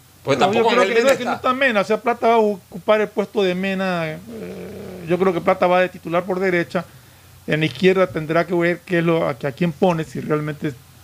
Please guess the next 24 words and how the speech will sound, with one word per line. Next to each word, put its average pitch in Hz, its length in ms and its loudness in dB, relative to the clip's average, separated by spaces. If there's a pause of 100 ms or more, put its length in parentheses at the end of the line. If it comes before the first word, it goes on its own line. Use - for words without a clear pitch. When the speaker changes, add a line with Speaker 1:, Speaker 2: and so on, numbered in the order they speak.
(200)
Speaker 2:
puede, 151 240 2
ahí 143 80 2
tiene 165 260 0
para 143 280 2 (200)
poner 147 400 -2
Janer 151 240 -2
Corozo 151 520 0
o 139 120 -2
a 135 80 -2
Joao 151 200 4
Speaker 1:
Pero, 156 160 2
por 175 80 6
ejemplo, 170 220 4
Speaker 2:
Rojas 151 120 0
Speaker 1:
mira, 151 240 -4
hay, 180 160 -4
hay, 196 240 -2
hay 190 100 -2
jugadores 190 640 -2
Speaker 2:
o 160 80 4
a - 40 6
Speaker 1:
que 147 40 0
Speaker 2:
Alton 147 180 -2
Preciado. 170 720 2